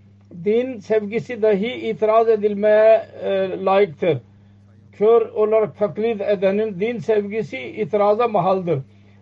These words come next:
Allah ve Resulü sebebi şudur ki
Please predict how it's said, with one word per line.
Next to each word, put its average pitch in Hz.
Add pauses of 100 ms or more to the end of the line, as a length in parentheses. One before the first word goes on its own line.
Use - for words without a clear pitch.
(120)
Allah 226
ve 233
Resulü 220 (3250)
sebebi 226
şudur 233
ki 214